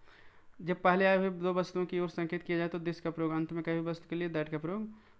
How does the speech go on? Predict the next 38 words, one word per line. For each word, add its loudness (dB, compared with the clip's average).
पहले 4
कही 0
हुई 0
वस्तु -4
के -4
लिए 0
होता -6
है, -10
ठीक -8
है। -8
तो -4
जैसे 2
the -2
virtue 0
and 2
vice 2
offer -2
themselves -2
for 4
your 0
choice। -6
This, 0
this -2
का -6
मतलब -2
क्या -2
है? -4
देखिए -6
virtue 0
and 0
vice 0
की -6
देखिए -6
तुलना -2
की -6
जा 0
रहा -2
है, -10